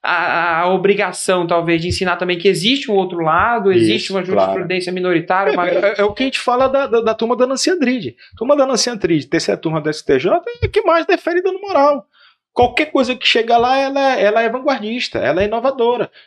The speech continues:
Speaker 2: Foi a que deferiu dano moral por abandono afetivo, deferiu por traição, et cetera. Então, tu tens que mostrar o posicionamento, tens que mostrar, tem que deixar o aluno se filiar.
Speaker 1: Sim.
Speaker 2: É, é
Speaker 1: Sim.
Speaker 2: o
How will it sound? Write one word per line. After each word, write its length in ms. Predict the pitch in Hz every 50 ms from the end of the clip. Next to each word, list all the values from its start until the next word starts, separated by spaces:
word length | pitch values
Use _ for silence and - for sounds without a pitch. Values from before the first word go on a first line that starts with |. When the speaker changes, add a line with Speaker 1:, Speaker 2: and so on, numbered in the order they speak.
| _ -
Speaker 2:
Foi 120 | - 170 180
a 20 |
que 80 | - 196
deferiu 340 | 185 - - - 190 190 180
dano 200 | - 180 180 180
moral 280 | 175 175 170 165 160 -
por 120 | - 151
abandono 300 | 143 139 156 143 147 151
afetivo, 480 | 180 180 233 214 - - 214 208 180 151
deferiu 300 | 123 135 - 151 147 139
por 160 | - - 131
traição, 480 | - - 165 202 202 - - 214 214 -
et 100 | - -
cetera. 400 | - - 311 277 269 - 339 339
Então, 240 | 339 - 330 320 -
tu 300 | - - - _ - -
tens 160 | - 269 269 -
que 100 | - 247
mostrar 260 | 240 196 - - 185
o 60 | 180
posicionamento, 520 | 180 - 170 170 - - 190 196 196 - -
tens 180 | - 294 262 -
que 100 | - 294
mostrar, 260 | 285 - - 220 196
tem 180 | 196 - 226 -
que 40 | -
deixar 280 | 330 294 - - 208 208
o 60 | 240
aluno 280 | 233 226 196 208 233 247
se 140 | - -
filiar. 460 | - 381 381 494 523 - 190 - - -
Speaker 1:
Sim. 460 | - - 180 175 170 156 143 135 131 -
Speaker 2:
É, 340 | - 131 131 151 - - 156
é 40 | 156
Speaker 1:
Sim. 60 |
Speaker 2:
o 40 | 175